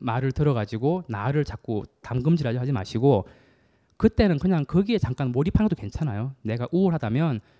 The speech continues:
그냥 딴 사람이 뭐라 그래도, 뭐 "너 게으르네, 너가 뭐 어떻네, 뭐 저떻네" 그래도 그냥 "네가 내 속을 아나? <laughs> 내가, 네가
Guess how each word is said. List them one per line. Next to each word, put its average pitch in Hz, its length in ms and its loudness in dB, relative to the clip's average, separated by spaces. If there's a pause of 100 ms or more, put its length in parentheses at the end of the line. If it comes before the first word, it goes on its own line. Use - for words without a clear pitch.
(320)
그냥 156 440 4
딴 165 180 0
사람이 190 180 2
뭐라 165 180 6
그래도, 120 500 6
뭐 131 220 2
"너 131 120 0
게으르네, 131 600 0
너가 139 260 -2
뭐 107 140 -4
어떻네, 143 420 -4
뭐 131 300 -4
저떻네" 139 340 -2
그래도 120 300 -2
그냥 151 480 0 (640)
"네가 160 320 6
내 139 160 4
속을 156 320 4
아나? 120 180 2 (140)
<laughs> - 60 -18
내가, 143 300 8
네가 156 380 2